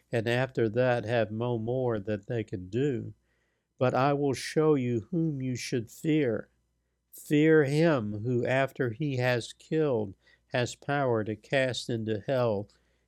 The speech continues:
Yes, I say to you, fear him." The messages are that the body is earthly and that damage to one's earthly body is less important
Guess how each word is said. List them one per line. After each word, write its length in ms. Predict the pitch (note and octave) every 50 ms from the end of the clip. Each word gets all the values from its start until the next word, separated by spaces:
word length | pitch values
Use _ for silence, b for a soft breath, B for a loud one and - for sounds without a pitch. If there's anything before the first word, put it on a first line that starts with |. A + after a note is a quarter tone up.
| _ _
Yes, 460 | - C#3 B2+ C#3 C3+ B2 A2+ - - B2+
I 160 | A#2+ A#2 G#2+
say 320 | - - - C#3 C#3 C#3
to 100 | A#2+ A2+
you, 540 | G#2+ F#2+ G2+ G#2 G#2 G2 F#2+ F#2 F#2 F#2+ F#2+ _ _ _ _
fear 640 | - - - - - D3+ C#3+ C#3 C#3 B2+ A2+ G#2+ F#2+
him." 580 | F2 - A#2+ G#2+ G#2 G2 F#2 F2+ F2 F2+ F#2+ - _ _ _ _ _ _ _ _ _ _ _ _ _ _ _ _ _ _ _ _ _ _ _ _ _ _ _ _ _ _ _ _ _ _ _ _ _ _ _ _ _ _ _ _ _ _ _ _ _ _ _ _ -
The 100 | A#2 G#2+
messages 720 | A2 C3 C#3+ C#3 - - A#2 G#2 - - A#2+ G#2 - -
are 300 | B2 A#2+ C3+ D3+ F3 E3
that 180 | C#3 A#2+ - -
the 80 | A2+
body 560 | G2 F#2+ A#2+ A#2+ C3+ D3+ D3 C#3 B2 A#2 A2
is 220 | A#2 A2 G#2 - -
earthly 640 | - C#3 D3 D#3 D#3+ - - - D#3 D#3+ F3 F3 G#3+ -
and 260 | A2+ A2+ A2+ A2 G#2
that 300 | G#2+ A2 A2 - - G#2+
damage 540 | G#2+ A#2 B2+ C#3 C#3+ C#3 C3+ A#2+ - - -
to 120 | - C3 A#2
one's 360 | G#2+ A#2+ A#2 A2+ A2 - -
earthly 440 | B2+ C3+ C#3+ C3+ - - C#3 B2+ A#2
body 460 | G#2 C3 C#3 D3 C#3+ C3 B2 A#2 B2+
is 240 | B2+ B2+ A#2 - -
less 320 | B2+ C3+ D3+ D3+ - -
important 640 | C#3 B2 B2 - - D#3+ D#3 D#3 - A2+ G#2+ G#2